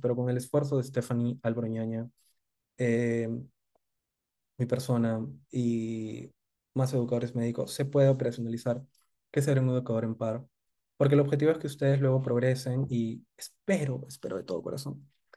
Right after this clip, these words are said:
que puedan acompañarnos en este proceso de cambiar la educación médica peruana, ¿no? Entonces, en resumen, hoy día hemos visto algunas cosas.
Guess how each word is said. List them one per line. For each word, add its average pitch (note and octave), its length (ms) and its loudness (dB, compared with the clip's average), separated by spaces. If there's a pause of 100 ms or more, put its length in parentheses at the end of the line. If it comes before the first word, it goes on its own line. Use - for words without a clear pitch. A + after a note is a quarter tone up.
(260)
que A#2+ 880 0 (560)
puedan B2+ 360 6
acompañarnos A2+ 800 0
en A2+ 140 0
este - 200 -6
proceso G#2+ 500 -8
de G#2+ 100 -8
cambiar G#2+ 280 -8
la A#2 80 -8
educación A#2+ 360 -10
médica B2+ 260 -10
peruana, A#2 360 -8
¿no? C#3+ 160 -6 (1300)
Entonces, F#3 240 -4
en F3 80 4
resumen, F3+ 460 4
hoy D3 100 4
día D#3 100 4
hemos E3+ 120 0
visto D3+ 480 2
algunas C3 280 2
cosas. - 420 -16